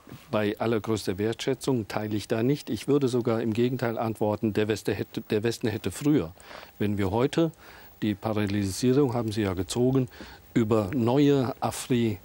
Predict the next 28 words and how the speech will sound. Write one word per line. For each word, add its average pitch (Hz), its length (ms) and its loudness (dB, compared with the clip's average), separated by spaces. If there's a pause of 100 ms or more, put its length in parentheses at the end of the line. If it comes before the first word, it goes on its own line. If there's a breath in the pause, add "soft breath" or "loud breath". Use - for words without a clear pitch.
(260)
Afghanistans 120 760 0
reden, 104 260 2
die 113 140 -2
entstehen 107 480 0
können, 92 260 -2
also 98 400 -2 (340 loud breath)
Räume, 117 500 2
aus 107 200 -4
denen 123 240 2
sich 107 240 -2
von 110 320 -2
zerfallenen 131 720 0
Staaten 117 560 -2
dann 107 300 -2
basisähnliche 123 1600 -2
Konstrukte 117 840 0
für 123 500 0 (120)
in 117 200 0
die 117 140 4
Welt 117 240 0
ausgehenden 117 540 0
Terror 123 320 0
entwickeln, 107 480 -2 (360 loud breath)
dann 113 160 0
ist 139 200 0
das - 180 -2
genau 127 480 2 (100)
die 127 200 2